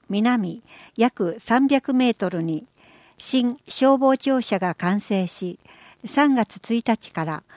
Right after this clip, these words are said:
仮運用し、四月一日から本格業務運用します。仮運用までの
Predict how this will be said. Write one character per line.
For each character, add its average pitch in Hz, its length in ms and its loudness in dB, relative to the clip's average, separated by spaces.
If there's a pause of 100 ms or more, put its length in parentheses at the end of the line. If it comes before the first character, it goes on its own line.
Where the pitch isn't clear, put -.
(240)
仮 254 280 2
運 262 260 2
用 175 240 -4
し、 - 340 -12 (440)
四 - 240 -2
月 269 400 2
一 269 140 0
日 - 280 0
か 175 140 -2
ら 156 220 -8 (460)
本 254 240 2
格 247 440 -2
業 254 240 4
務 262 180 4
運 254 220 4
用 175 220 0
し 190 180 -8
ま 170 160 0
す。 - 260 -20 (920)
仮 277 240 4
運 294 240 4
用 190 220 2
ま 175 160 0
で 190 100 2
の 185 300 -4